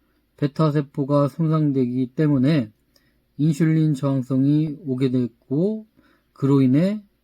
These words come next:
당뇨가 시작되는 것이죠. 이런 무서운 병을 식이요법만으로 완치할 수 있으니 얼마나 좋은 병입니까? 당뇨로 고생하는 분들이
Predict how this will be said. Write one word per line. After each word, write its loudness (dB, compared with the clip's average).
당뇨가 0
시작되는 -2
것이죠. -6
이런 2
무서운 2
병을 2
식이요법만으로 0
완치할 -2
수 -8
있으니 -4
얼마나 2
좋은 2
병입니까? -2
당뇨로 2
고생하는 0
분들이 0